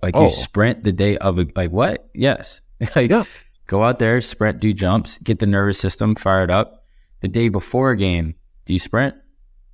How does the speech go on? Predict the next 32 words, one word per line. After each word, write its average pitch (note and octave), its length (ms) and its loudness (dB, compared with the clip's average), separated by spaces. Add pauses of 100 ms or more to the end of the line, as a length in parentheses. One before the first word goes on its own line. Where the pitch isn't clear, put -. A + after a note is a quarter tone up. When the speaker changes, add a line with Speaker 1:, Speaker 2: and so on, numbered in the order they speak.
(800)
Speaker 1:
Believe G#2+ 260 2
it - 20 0
or A#2 60 2
not, B2+ 180 2
yeah. B2 300 0 (880)
We, A2 260 0
we G#2+ 140 2
build G#2 240 2
up A2+ 140 0
to A2 120 -2
ninety G#2 240 2
percent G2+ 320 0
top - 220 0
speed G#2+ 480 -4
day F#2 160 0
before F#2+ 320 0
a G2+ 60 0
game. G2 340 0 (440)
People G#2+ 220 0
are G2+ 40 2
like, F2 80 -2
"That's A2 200 -4
crazy." C3 480 2
I'm G2 60 2
like, G2 300 -2
"Your A2+ 120 0
body B2 300 0
can A2 140 -2
handle G#2 320 2
one G2 220 4
to F#2 60 0
two F#2 380 -2